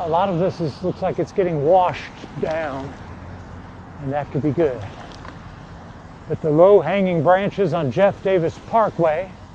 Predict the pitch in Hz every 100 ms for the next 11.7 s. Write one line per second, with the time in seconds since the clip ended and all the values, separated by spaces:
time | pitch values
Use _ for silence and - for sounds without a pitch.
0 | - - - - - - - - 156 127
1 | 170 165 156 175 185 156 160 180 160 147
2 | 143 - 170 143 160 190 - - 180 165
3 | 156 185 - - - - - - - -
4 | - - - - - - 285 277 185 349
5 | - 370 - - 427 440 440 453 494 466
6 | 480 466 427 392 - - - 294 330 370
7 | 392 392 415 - 302 175 170 160 113 -
8 | - - - 160 240 131 - - - -
9 | - - - - - - - - - -
10 | - - - - - - - - - -
11 | - 165 175 170 160 165 160